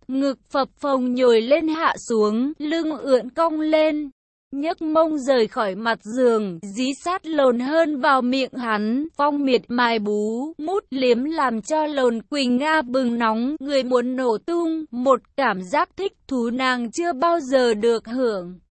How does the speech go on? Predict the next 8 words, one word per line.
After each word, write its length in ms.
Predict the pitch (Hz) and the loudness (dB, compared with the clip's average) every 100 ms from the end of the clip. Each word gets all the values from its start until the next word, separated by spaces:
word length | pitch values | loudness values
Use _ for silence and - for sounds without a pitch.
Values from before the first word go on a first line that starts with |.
| _ _ - | _ _ -2
Chồng 320 | 285 254 233 | 2 2 0
nàng 260 | 240 233 208 | 0 0 -2
rất 240 | 269 - | -2 -2
ít 260 | - 359 - | -4 -6 -6
khi 240 | - 359 320 | -2 -2 0
đưa 320 | 349 349 339 | 0 0 2
nàng 360 | 302 254 226 | 2 2 2
đến 300 | 233 240 269 | 2 2 0